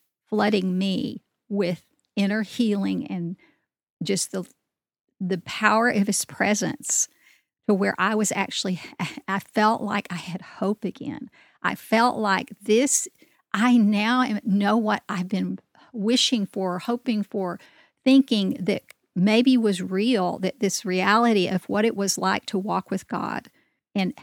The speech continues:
have a desire to really love and serve God is my number one desire. That was happening inside of me. From that point on, I was forty-seven years old,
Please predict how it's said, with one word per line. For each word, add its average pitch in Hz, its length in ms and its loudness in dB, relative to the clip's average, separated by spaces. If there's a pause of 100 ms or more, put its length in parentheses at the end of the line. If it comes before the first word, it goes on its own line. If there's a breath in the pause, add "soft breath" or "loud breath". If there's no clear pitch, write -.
(100)
have 214 440 0
a 170 320 0 (340)
desire 196 640 4
to 196 180 -2
really 208 440 0
love 196 280 0
and 185 140 0
serve 196 400 -2
God 175 260 -2
is - 200 -6
my 185 120 0
number 208 300 0
one 190 180 -2
desire. 175 680 -4
That 185 280 2
was 190 180 -2
happening 180 600 -4
inside 180 520 -4
of 190 160 -12
me. 160 360 -6 (360)
From 185 200 2
that 208 300 4
point 233 340 2
on, 202 460 -4 (400)
I 180 80 -6
was 180 240 -6 (180)
forty-seven 208 600 2
years 196 240 -4
old, - 360 -6